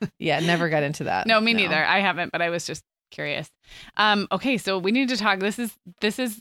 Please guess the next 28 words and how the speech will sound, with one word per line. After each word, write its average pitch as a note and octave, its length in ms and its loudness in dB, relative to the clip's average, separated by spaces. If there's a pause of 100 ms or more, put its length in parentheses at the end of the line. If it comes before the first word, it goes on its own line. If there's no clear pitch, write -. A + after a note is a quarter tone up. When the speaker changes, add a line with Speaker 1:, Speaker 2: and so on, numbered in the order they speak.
(140)
Speaker 1:
one F#3+ 320 2
that F3+ 160 0
I E3+ 80 0
feel F#3+ 300 0
like E3+ 360 0 (760)
I E3+ 120 4
don't E3+ 120 0
know E3+ 100 0
what C#3+ 100 -2
you're E3+ 100 -2
gonna E3+ 160 -4
say, A3+ 400 0 (100)
but G#3 200 4 (160)
I G3+ 240 4
was B3+ 180 0
on B3+ 140 4
vacation A3 640 -2
recently, D#3 440 -4
and E3+ 100 -2
my E3 80 -2
sister-in-law, E3 560 -2
Brian's E3+ 320 -2
sister, D#3 340 -4
we D#3 80 -4
were E3 60 -2
talking E3 180 -2
about E3+ 140 -2
swimsuits. F#3 680 -4